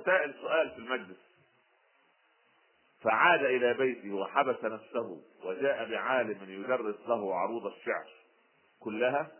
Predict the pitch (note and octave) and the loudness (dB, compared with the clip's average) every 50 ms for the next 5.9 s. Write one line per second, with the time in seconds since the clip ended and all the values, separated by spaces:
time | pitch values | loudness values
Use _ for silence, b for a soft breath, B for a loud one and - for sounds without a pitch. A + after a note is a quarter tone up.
0 | - _ _ - - - G2+ A2 A2 A2 B2+ D3+ C#3+ - C3 A2 G#2 - - G#2+ | -20 _ _ -14 -10 -6 -4 -4 -2 0 0 0 0 0 -2 -6 -6 -6 -4 -2
1 | G#2+ G#2+ G#2 A2+ C#3 C#3 - A2 G#2+ - A#2 A2+ C3 C3+ B2+ A#2+ - A2+ A2+ C3+ | -2 -2 0 0 0 0 0 -4 -12 -10 -4 -2 0 0 0 0 -2 -2 -2 -2
2 | - - A#2 G#2+ - A#2+ B2 A#2 A2 G#2+ A#2 C3 C3 A#2+ G#2+ A2+ G#2 G#2+ A2 G#2+ | 0 0 0 0 0 0 0 0 0 2 2 2 2 2 2 0 0 0 -2 -2
3 | - G#2 G#2 G#2+ C#3 C#3+ D3 C#3 - A#2+ A2 G#2+ G2 A#2 C#3+ C#3 C3 A#2 A2+ G#2+ | -4 -4 -2 2 4 6 6 6 4 4 2 2 2 2 0 0 0 -2 -2 0
4 | G#2 F#2+ G2 A2 B2 C#3 D3 D3 - - C3+ - - A#2+ A2+ - A#2 A#2 C3 C3+ | 0 -2 -2 -2 -4 -4 -6 -6 -4 -6 -4 -2 -2 -4 -4 -4 -4 -2 0 0
5 | A#2+ A2 A2+ A2+ A2 G#2 G#2+ A#2+ G#2+ G2 - - - G2+ E2 - - | 0 0 -2 -4 -6 -6 -6 -6 -6 -6 -6 -4 -4 -4 -4 -6 -10